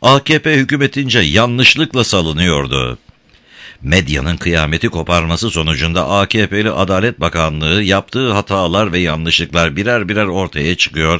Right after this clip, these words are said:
ve Ağaca isyan halinde yeniden cezaevine gönderiliyordu. Ağaca'nın tahliyesinin ardından tekrar tutuklanıp cezaevine konulmasından sonra bu kez isyan sırası Mehmet Ali Ağaca'nın kardeşi Adnan Ağaca'ya geliyor,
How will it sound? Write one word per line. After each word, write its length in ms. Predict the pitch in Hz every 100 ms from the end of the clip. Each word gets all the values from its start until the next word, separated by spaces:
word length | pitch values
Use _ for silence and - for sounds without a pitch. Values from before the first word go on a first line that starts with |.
| -
ve 160 | 104 131
Ağaca 420 | 123 156 156 131
isyan 420 | 104 - 117 143
halinde 420 | 90 73 71 80
yeniden 460 | 90 165 139 120 101
cezaevine 640 | 98 85 87 90 73 82 80
gönderiliyordu. 1040 | 76 71 73 71 78 69 67 65 62 62 _ _ _ - _ - - - 120
Ağaca'nın 500 | 165 180 82 73 73
tahliyesinin 640 | 90 71 82 82 104 117
ardından 500 | 85 69 67 73 90
tekrar 400 | 87 147 - 123
tutuklanıp 600 | 110 - 110 98 101 101
cezaevine 640 | 92 90 71 101 76 80 85
konulmasından 720 | 82 80 80 80 80 85 98
sonra 480 | - 71 69 78 87 104
bu 160 | 147
kez 260 | - 160 90
isyan 460 | 131 - 117 139
sırası 380 | 135 80 71 92
Mehmet 340 | 85 95 110 95
Ali 200 | 90 67
Ağaca'nın 480 | 110 110 76 80
kardeşi 480 | 76 73 65 76 95
Adnan 460 | - 76 65 78 73
Ağaca'ya 500 | 82 98 104 73 71
geliyor, 440 | 69 73 73 80